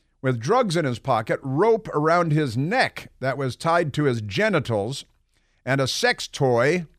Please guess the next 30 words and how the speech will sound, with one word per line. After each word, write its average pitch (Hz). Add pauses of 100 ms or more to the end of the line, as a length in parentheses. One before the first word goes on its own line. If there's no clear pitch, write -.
(460)
in 151
his 156
boot. 170 (720)
Exactly 131
the 120
sex 131
toy 127
you 120
might 120
imagine. 120 (720)
And, 139
uh, 139
then 160
the 143
police, 175 (500)
uh, 127
didn't 160
want 220
to 156
search 113
him, 156 (380)
but 123
they 139
ended 147
up 135
having 139
to 113
search 170
him, 123
and 120